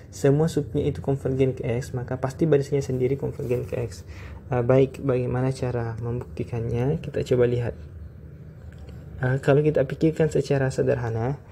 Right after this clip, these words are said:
maka jelas setiap subbarisannya saja konvergen ke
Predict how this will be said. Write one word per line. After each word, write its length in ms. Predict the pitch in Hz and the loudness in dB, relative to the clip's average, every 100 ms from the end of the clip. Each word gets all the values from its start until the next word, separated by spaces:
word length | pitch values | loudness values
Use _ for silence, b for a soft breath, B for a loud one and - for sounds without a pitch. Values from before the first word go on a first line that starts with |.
| B B - | B B -6
maka 240 | 131 147 | 0 2
jelas 480 | 156 156 156 151 - - | 4 4 2 -2 -10 -20
setiap 560 | - 147 143 147 143 - | -2 -2 4 2 2 -6
subbarisannya 560 | 143 131 131 151 165 | 0 2 2 2 0
saja 240 | 180 - - | 0 -2 -4
konvergen 480 | 143 135 143 143 | -6 -4 0 0
ke 160 | 143 | 0